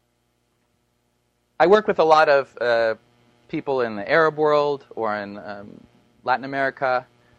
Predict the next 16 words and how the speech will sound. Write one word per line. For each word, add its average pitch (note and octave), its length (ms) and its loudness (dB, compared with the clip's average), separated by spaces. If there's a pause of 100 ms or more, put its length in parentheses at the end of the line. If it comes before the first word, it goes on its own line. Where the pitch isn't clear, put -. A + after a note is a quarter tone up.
(200)
who C3 220 -2
don't C3+ 240 0
necessarily B2 560 -4
think A2 320 -14 (220)
the F#2+ 180 -12 (100)
America G#2 480 -6
as F#2 200 -10
a - 20 -16
friend F2 320 -14
or F2 80 -12
an F#2 80 -12
ally. G#2+ 280 -6 (680)
And C3 100 -12
so D3 140 -2
to C3+ 160 -6
them, C3+ 500 0